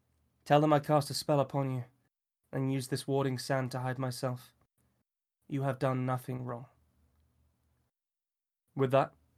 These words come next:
Saron threw open the door and plunged out onto the iron walkway. The small candle lantern above Deacon's door threw its light out around her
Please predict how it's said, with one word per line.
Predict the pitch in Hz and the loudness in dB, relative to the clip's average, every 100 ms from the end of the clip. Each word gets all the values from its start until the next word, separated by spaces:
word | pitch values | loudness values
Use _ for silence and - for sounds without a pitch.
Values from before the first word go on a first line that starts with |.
| _ - | _ -6
Saron | - 135 127 127 | 4 6 6 0
threw | - 135 | 2 2
open | 135 131 | 2 -2
the | |
door | 127 135 127 | -2 -4 -4
and | 139 131 | -6 -6
plunged | - 135 123 131 | 0 0 0 -2
out | 131 127 | -2 -2
onto | 127 123 | -8 -6
the | 131 | -4
iron | 131 127 127 | -4 -4 -6
walkway. | 127 - 139 123 _ _ _ _ _ _ _ _ _ _ _ _ _ _ _ _ _ _ _ _ - | -8 -4 -4 -4 _ _ _ _ _ _ _ _ _ _ _ _ _ _ _ _ _ _ _ _ -8
The | |
small | 139 180 170 | -2 2 2
candle | 156 170 160 | 2 2 2
lantern | 131 131 123 127 | 0 -2 -4 -6
above | 127 131 | -4 -4
Deacon's | 143 127 127 120 | -4 -6 -6 -4
door | 131 123 120 | -6 -6 -8
threw | - 139 | -4 -4
its | 127 - | -4 -2
light | 139 127 | -2 -2
out | 127 127 127 | -4 -4 -4
around | 131 131 127 | -4 -6 -8
her | 120 143 | -10 -12